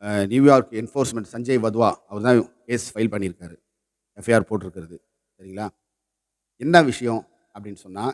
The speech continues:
இவங்க இந்த கிரீன் ப்ராஜெக்ட் மூலயமா நாங்க வந்து அமெரிக்கால இதை வந்து பண்றோம் அப்படின்னு ஒரு கம்பெனியை, அந்த அமெரிக்காவுடைய ப்ராஜெக்டை இவங்க வந்து எடுக்குறாங்க. "அதை எனக்கு கொடுத்துருங்க."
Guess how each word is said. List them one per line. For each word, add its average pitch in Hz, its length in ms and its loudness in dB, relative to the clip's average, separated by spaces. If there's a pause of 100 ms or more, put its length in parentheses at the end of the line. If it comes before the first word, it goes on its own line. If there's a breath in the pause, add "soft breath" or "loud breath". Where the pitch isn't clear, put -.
இவங்க 117 200 -8
இந்த 107 180 -10
கிரீன் 139 260 -2
ப்ராஜெக்ட் 113 420 -4 (500)
மூலயமா 110 380 -2 (440)
நாங்க 127 220 -2
வந்து 120 260 0
அமெரிக்கால 120 480 0 (720)
இதை 123 180 -2
வந்து 110 580 0
பண்றோம் 107 500 -6
அப்படின்னு 113 200 -6
ஒரு 117 160 0
கம்பெனியை, 117 500 -6 (560)
அந்த 101 520 -2 (360)
அமெரிக்காவுடைய 123 380 2 (100)
ப்ராஜெக்டை 135 420 0
இவங்க 107 200 -6
வந்து 123 380 -8 (480)
எடுக்குறாங்க. 120 440 0 (120)
"அதை 123 160 0
எனக்கு 123 300 2
கொடுத்துருங்க." 104 440 -8